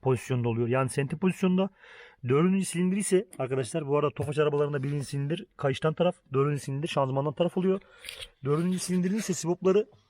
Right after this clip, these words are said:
da kapalı oluyor. Yani birinde kapalı oluyor, dördünde kapalı oluyor. Fakat dördüncü silindirin o esnada içi benzin hava karışımı dolu oluyor ve patlamaya hazır vaziyette oluyor. Onun için, e, televizyon makarası araç tam sentedeyken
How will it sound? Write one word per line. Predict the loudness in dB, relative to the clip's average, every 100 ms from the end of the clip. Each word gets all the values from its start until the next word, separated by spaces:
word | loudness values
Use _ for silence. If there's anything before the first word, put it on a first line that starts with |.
| _ _ _ _
da | -2
kapalı | 0 2 2
oluyor. | 2 2
Yani | 2 2 2 0
birinde | 2 2
kapalı | 2 -2 -2
oluyor, | -2 0
dördünde | 2 2 0
kapalı | 0 -2
oluyor. | -2 -2 0
Fakat | 0 0 0
dördüncü | 4 4 4
silindirin | 0 0 0 -4 -8 _ _ _ _ -2
o | 2 4
esnada | 2 2 2 2 -2 _
içi | -10 -4 -4 -4 -10
benzin | -2 0 2
hava | 2 4
karışımı | 2 2 0 2
dolu | 2
oluyor | 4 4
ve | 4
patlamaya | 2 -2 2 4 4 2
hazır | 0 0 2
vaziyette | 2 2 0 -4
oluyor. | 0 0 0 -14 -20 -20 -20 -6
Onun | 0 0
için, | 2 -2 -2 _ -14 -12 -14 -18 -20 -4
e, | 0 0
televizyon | 2 2 4
makarası | 4 4 2 2
araç | 0
tam | 0 0
sentedeyken | 2 0 0 0 -2